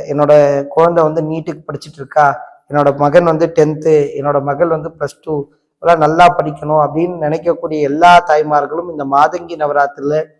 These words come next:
ஞானாசக்தியா இருக்கக்கூடிய அன்னை மாதங்கி, அதாவது வேற யாரும் இல்லை, மாதங்கினா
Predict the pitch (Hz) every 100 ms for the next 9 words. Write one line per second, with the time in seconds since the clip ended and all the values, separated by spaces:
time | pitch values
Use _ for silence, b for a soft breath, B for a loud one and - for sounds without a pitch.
0 | _ _ _ _ _ _ _ _ - 135
1 | 135 147 180 196 185 151 165 170 156 156
2 | 151 151 143 151 160 - - - 139 143
3 | 135 143 165 190 151 147 139 - 135 151
4 | 156 151 139 151 143 147 160 180 160 185
5 | 180 143 147 160 151 143 190